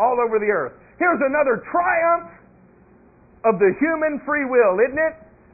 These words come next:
God says, "I want you to go and scatter yourselves over the earth." They assemble in one place to make a name for themselves and not be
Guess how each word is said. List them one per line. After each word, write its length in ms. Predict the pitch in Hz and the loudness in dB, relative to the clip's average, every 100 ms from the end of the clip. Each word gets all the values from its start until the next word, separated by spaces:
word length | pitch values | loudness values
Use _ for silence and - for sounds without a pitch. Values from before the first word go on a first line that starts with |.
| _ - - | _ -20 -16
God 360 | 151 269 311 233 | -4 0 0 -2
says, 400 | - 311 339 349 - - - - | 2 2 4 0 -4 -20 -20 -8
"I 120 | 202 208 | -2 -2
want 340 | 226 320 262 | 2 0 0
you 240 | 294 339 | -4 -4
to 140 | 262 233 | -4 -2
go 320 | 247 320 339 262 | 4 4 4 2
and 160 | 220 208 - | -4 -6 -8
scatter 360 | 320 320 302 | 0 0 2
yourselves 500 | 277 262 302 311 262 | -2 0 2 2 2
over 200 | 294 277 | 0 0
the 100 | 240 | 0
earth." 340 | 269 320 392 - - - - - - | 4 4 2 -10 -20 -20 -20 -20 -4
They 160 | 262 | -4
assemble 400 | 226 277 285 247 226 | -2 -4 -4 -2 -4
in 20 | 247 | -2
one 160 | 277 | -6
place 320 | 269 311 302 - | -2 -2 -2 -2
to 80 | |
make 160 | 240 247 226 | -6 -4 -4
a 20 | 196 | -4
name 320 | 277 302 294 | -6 -8 -6
for 80 | 247 | -4
themselves 640 | 240 240 262 220 214 311 - - _ _ _ _ _ _ _ _ _ - _ _ _ _ _ _ _ - _ _ _ _ _ _ _ _ _ _ _ | -2 -2 -4 -2 -4 -8 -16 -20 _ _ _ _ _ _ _ _ _ -20 _ _ _ _ _ _ _ -20 _ _ _ _ _ _ _ _ _ _ _
and 160 | 170 185 | -10 -6
not 320 | 220 175 | -6 -6
be 80 | 135 | -10